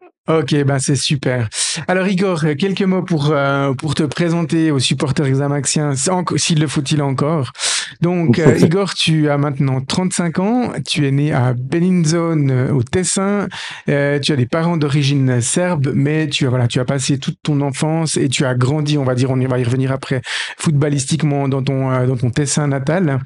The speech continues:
Speaker 1: Euh, tu as un joli palmarès avec deux cent vingt-sept matchs de Challenge League, cinquante-trois matchs de, euh, de Super League. Et puis, sur ces, euh, deux cent quatre-vingts matchs, finalement, tu en as disputé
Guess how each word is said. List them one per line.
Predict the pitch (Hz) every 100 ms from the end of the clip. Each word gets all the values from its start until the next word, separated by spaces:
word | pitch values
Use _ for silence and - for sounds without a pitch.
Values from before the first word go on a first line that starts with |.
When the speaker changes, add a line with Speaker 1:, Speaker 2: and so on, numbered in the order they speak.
| - - - - - - -
Speaker 1:
Euh, | 156 151 151 151
tu | -
as | 175
un | 156 143 139 135 135
joli | 131 190 190
palmarès | 202 175 175 175 170
avec | 151 135 135 139
deux | 131 123 190
cent | 185 190
vingt-sept | 175 170 175 151
matchs | 165 160 -
de | 139 135
Challenge | 165 156 156
League, | 147 151 147
cinquante-trois | 131 175 175 165 - 170
matchs | 160 131
de, | 143
euh, | 135 131 131 127 131
de | 127 123
Super | - 131 151
League. | 143 190 208 143 135 135 - - -
Et | 156
puis, | 147 135 180 190 165
sur | - 175 -
ces, | - 160 147
euh, | 139 135
deux | 139
cent | 165 - 165 165 156 139 135 135 131 127
quatre-vingts | 170 - 156 139
matchs, | 139 190 -
finalement, | - 147 143 139 156 175
tu | -
en | 147
as | 143
disputé | 127 135 - 135 156